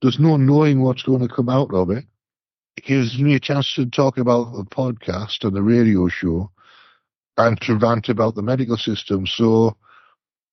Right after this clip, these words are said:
it was a positive conversation from, from those, from that point of view. And she's, she's a, she is,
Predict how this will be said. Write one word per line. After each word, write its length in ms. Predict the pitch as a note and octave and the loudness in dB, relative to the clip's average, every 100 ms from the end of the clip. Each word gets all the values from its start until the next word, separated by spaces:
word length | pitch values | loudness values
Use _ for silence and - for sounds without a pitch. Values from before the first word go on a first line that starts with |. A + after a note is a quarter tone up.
| _ _ - | _ _ -2
it 80 | |
was 160 | C3 B2+ | 2 2
a 60 | C3 | 0
positive 460 | - F3+ F#3+ C3 | 0 0 0 -4
conversation 720 | - C#3 C3+ A#2 C#3 C3 B2 A#2 | -2 -2 -2 -4 -4 -2 -6 -6
from, 320 | A#2+ A#2+ B2+ _ | -4 -4 -6 _
from 200 | A#2+ A#2 | -2 2
those, 260 | D3 D#3+ - _ _ - | 2 2 -2 _ _ -4
from 140 | A2+ | -2
that 120 | D#3 - _ | -2 -4 _
point 480 | - A2+ G#2+ F#2 | -4 -2 -2 -6
of 80 | E2+ | -8
view. 340 | E2 E2+ G2 A2+ _ _ _ _ _ _ - | -4 -2 -2 -6 _ _ _ _ _ _ -14
And 260 | G#2 G#2+ | -4 -4
she's, 260 | - D3 C3 | 0 0 0
she's 320 | - - D3+ | -4 0 2
a, 240 | C3+ B2+ A#2 - | 4 2 0 -6
she 260 | - - | 0 2
is, 140 | D#3 | 2